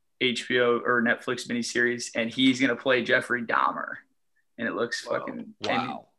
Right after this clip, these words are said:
Speaker 1: and, and he, you guys would know who it is if I showed it to you, but he looks just like him,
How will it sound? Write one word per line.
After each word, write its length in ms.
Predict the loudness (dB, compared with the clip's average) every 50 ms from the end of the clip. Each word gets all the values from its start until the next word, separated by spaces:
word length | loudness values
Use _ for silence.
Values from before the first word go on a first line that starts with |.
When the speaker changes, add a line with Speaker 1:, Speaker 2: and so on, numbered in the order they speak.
| _ _ -6
Speaker 1:
and, 160 | -4 -2 -2
and 20 |
he, 180 | -2 -2 -4 -4 -8 _ _
you 180 | 0 6 10
guys 220 | 10 10 10 8 6
would 120 | 6 6
know 180 | 8 8 8 8
who 120 | 6 4
it 120 | 4 2 2
is 180 | 0 -2 -4
if 60 | -6 -8
I 100 | -10 -10
showed 200 | -10 -10 -10 -10
it 120 | -12 -12
to 80 | -12 -12
you, 180 | -10 -10 -12 -12 _ -4
but 320 | -2 -2 -2 -4 -8 -16 _ _ _ _ _ _ _ _
he 100 | 2 4
looks 260 | 6 6 4 4 2
just 240 | 2 2 2 2 4
like 240 | 4 4 4 4
him, 380 | 2 0 0 0 0 -2 -4 -10